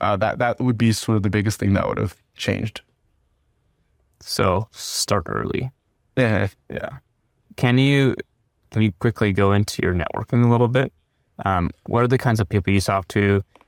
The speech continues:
Speaker 2: Did you hop on a phone call or a Zoom call? Wh-, what were the questions you asked? Did you
Speaker 1: Yeah,
Speaker 2: ask
Speaker 1: sure.
Speaker 2: for referrals? Kind of go into that.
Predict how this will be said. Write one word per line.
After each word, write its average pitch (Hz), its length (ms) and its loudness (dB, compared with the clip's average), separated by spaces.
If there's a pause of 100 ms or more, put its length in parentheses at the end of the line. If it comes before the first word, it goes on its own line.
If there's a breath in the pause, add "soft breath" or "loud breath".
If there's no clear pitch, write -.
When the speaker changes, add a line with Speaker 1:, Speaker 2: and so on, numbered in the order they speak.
(200)
Speaker 2:
Did 107 140 2
you 104 80 2
hop 90 260 0
on 85 80 2
a 90 100 0
phone 113 280 0
call 104 320 2
or 82 180 0
a 98 60 0
Zoom 101 240 0
call? 95 500 -2 (160)
Wh-, 95 140 -4 (400)
what 113 140 0
were 101 100 2
the - 80 -10
questions 110 480 0
you 104 80 4
asked? 98 560 -2 (460)
Did 147 140 0
you - 20 2
Speaker 1:
Yeah, 87 80 2
Speaker 2:
ask 98 120 2
Speaker 1:
sure. 92 220 0
Speaker 2:
for - 0 -
referrals? 95 580 0 (380)
Kind 101 140 -2
of 95 80 0
go 104 100 2
into 98 140 2
that. 101 220 -2